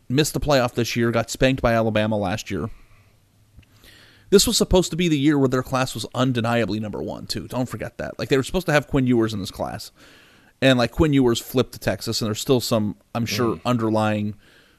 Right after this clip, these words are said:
Speaker 1: bad tastes in your mouth because of that happening. You know, like, people can act like they don't care. People care a lot about that. That they're freaking out about Quinn Ewers the entire time he was at Ohio State. It's a big loss.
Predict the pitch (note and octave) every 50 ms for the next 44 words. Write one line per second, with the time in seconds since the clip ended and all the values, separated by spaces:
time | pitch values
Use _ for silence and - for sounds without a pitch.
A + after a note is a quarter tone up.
0 | _ _ _ _ - C3 A#2+ A#2 A2 - - - A#2+ A2+ - - - - A2+ G#2
1 | G2+ G2 G#2 G#2 G2 F#2+ - - - G#2+ - G#2 G#2 G2+ G#2 G#2 G#2 G#2+ D#2 -
2 | - - G1+ - - _ _ - B2 A2+ G#2 G2+ - _ - G#2 G2 - _ _
3 | _ - - D3+ C#3+ C3+ A#2 - A2+ A2 A#2+ A#2+ - A2 A2 G#2 G2 G#2+ - A2+
4 | D#2+ D2+ - B2+ A#2+ - G2+ - A#2 G#2 F#2 F#2+ G2 G2 E2 - - - G2 -
5 | - D#2 - - - - - - D#2+ D2+ G#2 A#2 - - D3 D3 B2 B2 A2+ A2+
6 | A2 G#2+ A2 G2 - - A#2 A2 A2 A2 G#2+ G#2+ G#2+ G#2+ G#2 F#2+ A2 - A2 G#2
7 | G#2+ G#2 G#2+ G#2+ G#2 G#2 G#2 G#2 G#2+ F#2+ G#2+ A#2+ A2 G#2+ A2 - - C#3+ B2+ -
8 | - - _ - - - - - - - _ _ _ _ _ _ _ _ _ -
9 | C3+ - - A#2 C#3 C3+ A2 A2 A2+ A2 A2 A2 - - - -